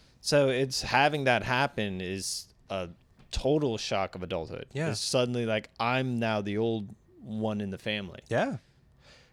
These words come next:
Speaker 2: And,
Speaker 1: And
Speaker 2: yeah, and, and the fact that it happened, you know, he was diagnosed in January, I
Speaker 1: Yeah.
Speaker 2: believe, with,
Speaker 1: Yeah.
Speaker 2: with cancer, right? And then, and then here we are about a
Speaker 1: A few
Speaker 2: month
Speaker 1: short
Speaker 2: ago. He
Speaker 1: months later,
Speaker 2: Yeah.
Speaker 1: yeah.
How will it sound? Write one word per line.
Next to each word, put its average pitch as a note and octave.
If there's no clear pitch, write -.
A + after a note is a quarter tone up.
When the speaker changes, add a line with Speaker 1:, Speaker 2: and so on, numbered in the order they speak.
Speaker 2:
And, C3
Speaker 1:
And A#2+
Speaker 2:
yeah, D3+
and, A#2
and C#3
the B2+
fact D3
that C3+
it A2+
happened, B2+
you C3
know, G2
he A2
was G#2
diagnosed G2+
in F#2
January, G#2
I G2+
Speaker 1:
Yeah. G#2
Speaker 2:
believe, G2
with, G2
Speaker 1:
Yeah. G2
Speaker 2:
with G2+
cancer, G2
right? G#2+
And G2
then, F#2
and F#2+
then F#2
here F#2+
we F#2+
are F#2
about G#2+
a -
Speaker 1:
A -
few G2+
Speaker 2:
month A2+
Speaker 1:
short -
Speaker 2:
ago. F#2
He F#2+
Speaker 1:
months G2
later, G2+
Speaker 2:
Yeah. F#2+
Speaker 1:
yeah. F#2